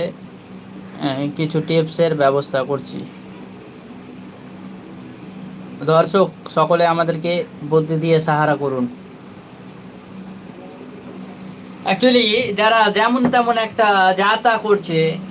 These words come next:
তাদের আমি ভিউ দেখে অবাক হয়ে যাই, কিন্তু আমাদের এত সুন্দর করে একটা কন্টেন্ট দেওয়ার পরেও, আমাদের বাড়ির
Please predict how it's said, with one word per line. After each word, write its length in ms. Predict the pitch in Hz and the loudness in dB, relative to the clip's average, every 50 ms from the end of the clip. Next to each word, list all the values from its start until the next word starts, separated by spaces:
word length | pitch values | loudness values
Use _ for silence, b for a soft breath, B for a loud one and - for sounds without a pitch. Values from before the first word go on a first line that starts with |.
| - - - - - - - - - - - - | -14 -14 -12 -12 -12 -14 -14 -14 -14 -14 0 2
তাদের 260 | 190 190 202 208 240 247 | 2 4 4 4 4 4
আমি 200 | 226 226 226 220 | 4 4 2 -2
ভিউ 220 | 214 180 202 226 233 226 | -2 2 2 2 4 4
দেখে 180 | 220 214 202 202 196 196 202 | 4 4 6 6 6 6 6
অবাক 200 | 208 233 214 202 - | 6 4 4 4 2
হয়ে 140 | 202 190 170 156 | 2 2 2 4
যাই, 140 | 156 147 147 139 | 2 2 2 0
কিন্তু 200 | 151 156 156 175 | -2 0 2 2
আমাদের 360 | 175 185 196 220 220 214 208 202 202 | 2 4 2 2 2 2 2 2 2
এত 100 | 202 214 220 208 214 | 0 0 -4 -4 -4
সুন্দর 240 | 220 214 214 214 202 196 | -6 -6 -4 -4 -2 0
করে 140 | 208 208 208 202 190 | 0 2 2 2 2
একটা 140 | 190 196 190 - | 0 -4 -2 0
কন্টেন্ট 320 | 190 190 196 196 208 202 196 | -2 -2 0 -2 -2 2 6
দেওয়ার 220 | 190 185 185 185 180 - | 6 6 6 6 4 4
পরেও, 300 | 180 180 180 190 190 175 165 175 190 190 - - - - - - - - - - - - - - - - - - - - - - - - 190 - - - - - - - - - - - - - 165 | 4 4 6 4 2 0 0 -2 -2 -4 -8 -12 -14 -14 -14 -14 -14 -14 -14 -14 -14 -16 -18 -18 -18 -16 -16 -14 -14 -12 -12 -14 -14 -14 -12 -12 -12 -12 -12 -12 -12 -14 -14 -14 -14 -10 -2 0 2
আমাদের 240 | 175 190 196 202 196 190 | 2 4 4 4 4 6
বাড়ির 220 | 196 202 208 214 | 4 4 4 2